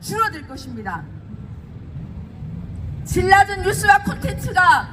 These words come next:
쏟아질 것이고, 심지어 케이비에스 이 채널과 와이티에는 자본에 팔아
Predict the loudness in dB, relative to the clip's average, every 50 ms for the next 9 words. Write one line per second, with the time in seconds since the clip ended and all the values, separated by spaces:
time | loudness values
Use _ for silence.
0 | -12 -14 -14 -10 -8 -2 4 6 6 6 6 2 -4 -4 -4 -4 -2 -2 -2 0
1 | 2 2 2 0 -2 -4 -8 -12 -14 -14 -12 -10 -10 -8 -8 -8 -6 2 6 6
2 | 8 8 6 2 0 -8 -14 -14 -14 -14 -14 -14 -10 6 8 8 8 8 2 0
3 | 0 0 0 0 -2 -2 0 -2 2 4 4 4 4 4 4 4 6 6 4 2
4 | 0 -4 -8 -10 -10 -4 2 4 4 4 4 2 -4 -4 -4 -4 2 4 4 4
5 | 4 0 -4 -10 -12 -12 -12 -14 -14 -14 -10 -2 2 2 4 4 4 2 2 0
6 | 0 2 2 2 4 4 4 4 4 2 0 -2 -10